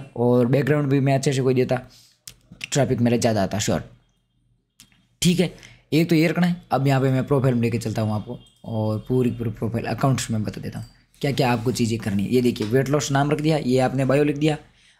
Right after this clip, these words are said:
और यूजर नेम ये लिख दिया है। आप यूनाइटेड कोड में आप यूनाइटेड स्टेट डाल सकते हो, हालांकि मैंने डाला, इससे कोई फ़र्क पड़ता है या नहीं पड़ता, इसकी टेस्टिंग मैंने नहीं की है तो मैं नहीं बता सकता ऐसे। और यहाँ पे मैंने यूज़ किया, ठीक है। पर्सनल इन्फॉर्मेशन,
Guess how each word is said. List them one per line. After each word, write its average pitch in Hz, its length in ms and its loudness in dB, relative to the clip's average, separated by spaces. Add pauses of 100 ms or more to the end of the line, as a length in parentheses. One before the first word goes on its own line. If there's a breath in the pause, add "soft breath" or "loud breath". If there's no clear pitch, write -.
(140)
और 123 260 2
यूजर 147 240 4
नेम 143 220 2
ये 127 160 4
लिख 147 140 2
दिया 151 180 2
है। - 80 -2
आप 147 180 2
यूनाइटेड 156 640 0
कोड 156 180 2
में 147 100 -2
आप 139 120 2
यूनाइटेड 147 380 0
स्टेट 123 220 -4
डाल 123 140 2
सकते 131 200 -4
हो, 131 60 4
हालांकि 117 260 2
मैंने 131 200 0
डाला, 135 200 -2
इससे 139 200 -2
कोई 147 160 -4
फ़र्क 139 260 -4
पड़ता 151 180 -2
है 135 80 2
या 131 80 2
नहीं 139 160 -2
पड़ता, 135 180 -2
इसकी 135 220 -4
टेस्टिंग 123 320 -4
मैंने 117 180 0
नहीं 120 180 2
की - 160 -12
है - 200 -16 (300)
तो 127 60 -4
मैं 123 160 0
नहीं 143 100 2
बता 123 200 0
सकता 113 240 -6
ऐसे। - 240 -10 (220)
और 127 120 -2
यहाँ 123 160 2
पे 120 80 -2
मैंने 113 180 0
यूज़ 113 220 -2
किया, 123 160 -12 (580)
ठीक 160 180 2
है। 175 80 2 (360)
पर्सनल 165 320 2
इन्फॉर्मेशन, 165 500 2